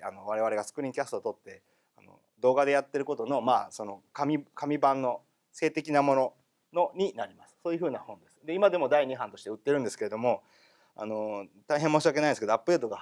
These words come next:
激しすぎて、なかなか、あの、皆さんのご希望というか、今それを、え、おな-、同じ通りやって動くかというと、ちょっともう動かないものが多いと思います。で、まあ、今も言ったように、この同じ場所で、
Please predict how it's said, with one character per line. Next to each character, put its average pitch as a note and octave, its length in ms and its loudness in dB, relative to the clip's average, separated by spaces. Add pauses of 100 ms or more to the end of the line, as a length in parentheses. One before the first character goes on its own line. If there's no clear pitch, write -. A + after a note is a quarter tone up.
激 B2 120 -2
し B2+ 140 -6
す C#3 120 -8
ぎ A2+ 120 -6
て、 G2+ 220 -8
な A#2+ 120 0
か C#3 80 2
な B2+ 140 2
か、 A#2 300 4 (320)
あ G#2+ 100 -6
の、 G2+ 320 -4 (280)
皆 B2+ 180 0
さ A2+ 140 -2
ん G2+ 60 -6
の G2 80 -8
ご G#2 120 -2
希 B2+ 140 -6
望 A2+ 200 2
と - 60 -8
い - 20 -10
う - 40 -14
か、 G#2+ 80 -8
今 C3+ 200 2
そ A#2+ 120 -2
れ A2 120 2
を、 A2 240 2 (120)
え、 A2 200 -12
お B2+ 100 -2
な-、 C3 240 0
同 B2 60 -4 (120)
じ C3 60 -4
通 B2+ 140 2
り G2+ 80 -8
や G#2 100 -2
っ - 20 -8
て - 140 -12
動 B2+ 180 0
く C3+ 60 -12
か A2 120 0
と G#2 80 -6
い G#2 40 -2
う G2+ 40 -4
と、 G#2 100 -6
ち - 80 -8
ょ - 40 -4
っ - 20 -4
と A2+ 160 0
も A2+ 280 0 (420)
う - 20 -18
動 B2 100 -4
か C3+ 120 -2
な B2 80 0
い G#2+ 60 -6
も G#2 120 -12
の G2+ 60 -16
が F#2+ 80 -12
多 G2 100 -6
い G2 60 -20
と - 80 -20
思 - 100 -20
い - 20 -20
ま - 180 -20
す。 - 720 -20
で、 D#3 60 -4
ま E3 100 2
あ、 A2+ 140 0
今 D3+ 180 2
も G#2 160 -4
言 A2 100 -16
っ - 40 -20
た A#2 100 -2
よ A#2+ 100 2
う B2+ 40 2
に、 C#3 180 -2
こ C3+ 140 -6
の B2 200 -2
同 C3 200 2
じ A#2+ 100 -2
場 A#2+ 100 2
所 A#2+ 160 -4
で、 C#3 240 2